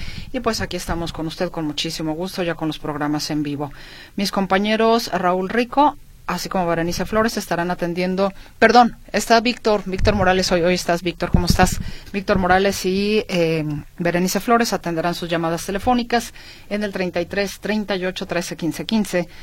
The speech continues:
y treinta y tres, treinta y ocho, trece, catorce, veintiuno. De igual manera, WhatsApp y Telegram también a sus órdenes en el treinta y tres once, cincuenta y cinco diecinueve sesenta y dos.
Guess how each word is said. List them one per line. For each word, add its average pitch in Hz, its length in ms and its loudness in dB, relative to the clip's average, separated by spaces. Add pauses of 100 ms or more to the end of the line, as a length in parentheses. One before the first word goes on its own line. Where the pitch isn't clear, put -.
(140)
y 160 120 -6
treinta 208 340 0
y 208 60 -2
tres, 233 260 0
treinta 185 300 0
y 175 80 0
ocho, 165 240 -4
trece, 165 300 -4
catorce, 156 420 -2
veintiuno. 156 540 0 (400)
De 180 100 0
igual 190 220 2
manera, 214 500 2
WhatsApp 185 460 -2
y - 20 -4
Telegram 208 480 -2
también 165 400 -4
a 175 60 -4
sus 180 240 -8
órdenes 214 480 0
en 165 100 -2
el 156 80 -6
treinta 156 320 -4
y 151 60 -4
tres 175 260 -4
once, 233 380 2 (340)
cincuenta 165 460 -4
y 160 40 -4
cinco 233 380 0
diecinueve 160 540 -2
sesenta 160 520 -4
y 151 60 -2
dos. 147 320 -8